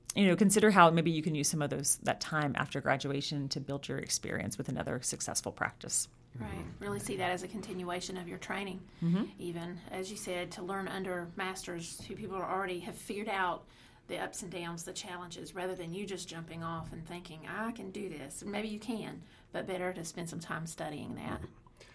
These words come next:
Speaker 3: And think about, and those are some good suggestions for students that are thinking of going into private practice, to, to make sure you do check out your, uh, state, uh, licensure expectations and, uh, issues around private practice, 'cause working with students from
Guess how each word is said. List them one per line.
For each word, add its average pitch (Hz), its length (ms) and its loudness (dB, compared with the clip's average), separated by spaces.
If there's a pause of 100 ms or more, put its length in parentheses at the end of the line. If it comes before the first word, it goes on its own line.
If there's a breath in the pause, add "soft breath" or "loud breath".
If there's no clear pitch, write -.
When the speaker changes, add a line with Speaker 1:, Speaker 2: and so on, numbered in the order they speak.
(160 soft breath)
Speaker 3:
And 117 140 2
think 202 160 6
about, 151 160 0
and 131 140 6
those 196 160 4
are 127 60 0
some 107 200 0
good 110 160 0
suggestions 107 540 -2
for 90 200 -4
students 95 500 -4
that 95 120 0
are 101 180 4
thinking 95 520 -2
of 90 100 -10
going 92 280 -2
into 82 140 -4
private 80 380 -4
practice, - 520 -4
to, 95 240 -4
to - 160 -4
make 131 220 0
sure - 200 0
you 135 180 2
do 139 160 0
check - 320 2
out 85 320 0
your, 87 460 -2
uh, 90 140 -2
state, - 720 -2 (300)
uh, 90 260 -2 (140)
licensure 101 600 -2
expectations 107 1120 -6
and, 80 440 -6
uh, - 160 -8 (360 loud breath)
issues 113 320 0
around 104 300 2
private 107 300 0
practice, 110 680 -6
'cause 92 160 -6
working 95 260 -4
with 95 80 -6
students 98 440 -4
from 92 380 0